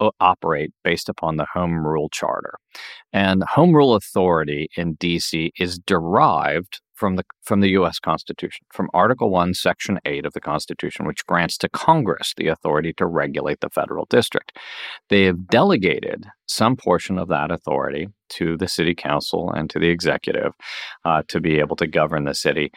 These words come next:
However, they retain, uh, authority with regard to the federal district. So any particular piece of legislation that's passed by the city council, uh, uh,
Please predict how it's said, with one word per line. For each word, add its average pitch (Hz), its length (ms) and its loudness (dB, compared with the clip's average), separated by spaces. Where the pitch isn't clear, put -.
However, 123 400 4
they 113 140 4
retain, 104 920 0
uh, 98 220 4
authority 82 760 0
with 90 300 0
regard 71 520 0
to 80 200 -2
the 73 120 -2
federal 69 320 -2
district. - 480 -4
So 98 220 2
any 151 240 6
particular 95 960 2
piece 92 280 0
of 87 120 0
legislation 80 1040 -2
that's 87 360 -4
passed - 580 -6
by 87 120 4
the 82 100 -2
city 80 260 -2
council, - 640 -4
uh, 80 340 4
uh, - 180 -6